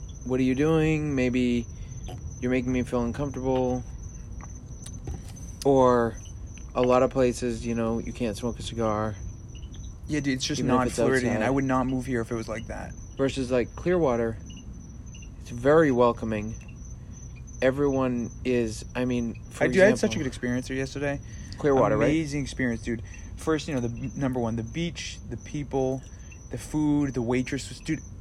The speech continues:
Speaker 2: if a waitress, dude, I'm telling you, if the waitresses are nice, it kinda tells you, who the waitress is kinda tells you
Speaker 1: Yeah.
Speaker 2: the story, I think.
Speaker 1: Which one yesterday?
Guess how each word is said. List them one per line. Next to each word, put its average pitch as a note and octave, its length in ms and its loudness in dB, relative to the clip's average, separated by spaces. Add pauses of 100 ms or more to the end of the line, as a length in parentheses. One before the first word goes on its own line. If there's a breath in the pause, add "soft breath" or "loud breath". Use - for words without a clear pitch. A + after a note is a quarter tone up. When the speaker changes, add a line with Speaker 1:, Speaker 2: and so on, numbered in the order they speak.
Speaker 2:
if D#3+ 140 2
a D#3+ 60 4
waitress, F3+ 380 0
dude, - 180 -4
I'm B2 120 -2
telling D3+ 220 -2
you, - 60 -4
if C3 100 -4
the C3+ 80 -2
waitresses C#3 440 -4
are C#3+ 80 -2
nice, A#2+ 360 -2
it B2+ 60 -6
kinda G#3+ 240 -2
tells C3 460 -4
you, G#2+ 240 -6 (480 loud breath)
who G3 100 4
the B3+ 100 4
waitress D3+ 400 0
is B2 140 -2
kinda A2 200 -4
tells A2+ 320 -4
you - 80 -14 (460)
Speaker 1:
Yeah. G2 220 -6
Speaker 2:
the - 80 -8
story, - 400 -4 (300)
I - 60 -6
think. - 320 -10 (340 loud breath)
Speaker 1:
Which C3+ 200 2
one C3 300 -2 (100)
yesterday? B2 460 -4